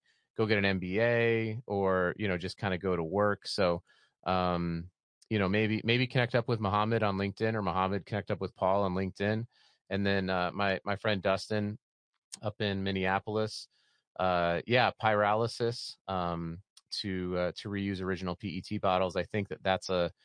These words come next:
that's definitely an interesting topic, uh, that the chemical recycling of flexible films and,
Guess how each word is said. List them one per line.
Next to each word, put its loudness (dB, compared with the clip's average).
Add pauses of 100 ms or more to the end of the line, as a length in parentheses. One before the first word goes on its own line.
(300)
that's 2
definitely 2
an -2 (120)
interesting 0 (960)
topic, 2
uh, 4
that 0
the -4
chemical 0
recycling 0
of -4
flexible -4
films -2
and, -4